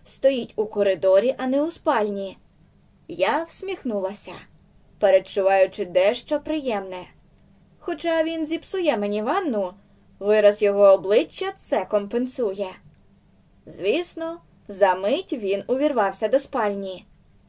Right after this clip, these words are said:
Я побачила, як він окинув поглядом кімнату в пошуках мене.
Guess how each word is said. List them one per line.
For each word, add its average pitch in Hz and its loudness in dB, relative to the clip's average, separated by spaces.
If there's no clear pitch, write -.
Я 202 0
побачила, 202 -2
як 196 2
він 214 -2
окинув 302 -2
поглядом 202 4
кімнату 190 -4
в 311 -6
пошуках 214 -4
мене. 269 -4